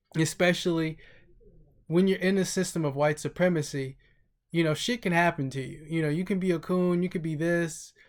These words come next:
Hell, you could be somebody that's ambivalent and just standing on the wall. I don't like it when bad things happen to you. But there's a certain, there's a certain point in time to where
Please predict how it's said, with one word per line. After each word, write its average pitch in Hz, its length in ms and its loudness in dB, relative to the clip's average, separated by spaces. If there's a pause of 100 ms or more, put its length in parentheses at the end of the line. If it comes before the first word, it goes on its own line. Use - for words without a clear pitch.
(140)
Hell, 196 240 8
you 190 140 0
could 214 120 0
be 185 100 -2
somebody 185 440 0
that's 165 240 -4
ambivalent 180 720 0
and 151 100 -10
just 151 160 -8
standing 180 320 0
on 175 160 0
the 160 80 0
wall. 165 380 -2
I 160 100 0
don't 185 180 -4
like 156 240 -4
it 151 80 -10
when 147 140 -4
bad 143 320 -2
things 151 240 -4
happen 170 400 -6
to 139 140 -14
you. 139 160 -14 (960)
But 151 160 0
there's 190 180 2
a 220 60 -2
certain, 160 640 -4
there's 196 200 -4
a - 40 -12
certain 226 260 -2
point 180 220 -2
in 156 80 -4
time 160 380 2
to 147 120 -6
where 139 520 -6